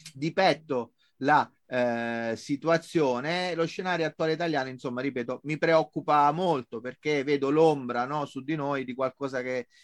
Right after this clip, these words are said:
destinato nel futuro prossimo esclusivamente a farmaceutiche, monopoli, cose varie, eccetera.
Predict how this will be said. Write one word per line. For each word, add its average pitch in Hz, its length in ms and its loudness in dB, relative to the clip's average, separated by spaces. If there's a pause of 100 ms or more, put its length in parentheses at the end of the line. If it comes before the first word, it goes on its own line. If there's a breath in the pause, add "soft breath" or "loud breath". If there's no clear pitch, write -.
destinato 139 840 0
nel 135 200 -8
futuro 139 640 -2
prossimo 143 640 -2
esclusivamente 135 880 -6
a 131 300 4
farmaceutiche, 127 1400 -4
monopoli, 123 800 -4
cose 120 260 -8
varie, 120 640 -2
eccetera. 107 680 -6